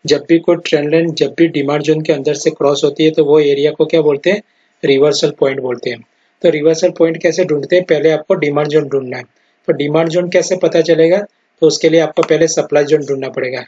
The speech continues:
यहाँ पे supply आया, यहाँ पे भी supply आया, तो यहाँ पे भी supply आया और इसको आप breakout कैंडल बोल सकते हो।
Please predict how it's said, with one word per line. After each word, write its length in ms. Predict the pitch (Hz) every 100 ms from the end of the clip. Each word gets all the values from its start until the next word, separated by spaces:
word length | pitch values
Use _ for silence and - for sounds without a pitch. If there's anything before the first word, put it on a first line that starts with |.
| -
यहाँ 140 | 135 127
पे 100 | 151
supply 400 | 143 143 147 147
आया, 160 | 139 143 156 _ _ _
यहाँ 120 | 131 123
पे 120 | 147
भी 100 | 151
supply 340 | 147 147 147 143
आया, 140 | 151
तो 640 | 165 _ _ _ _ -
यहाँ 140 | 135 -
पे 100 | 143
भी 100 | -
supply 340 | 139 139 143
आया 120 | 151
और 140 | 151 151
इसको 240 | 143 -
आप 100 | 156
breakout 420 | 139 131 147 143 151
कैंडल 200 | 143 139
बोल 140 | 151
सकते 340 | 156 139 -
हो। 100 | 143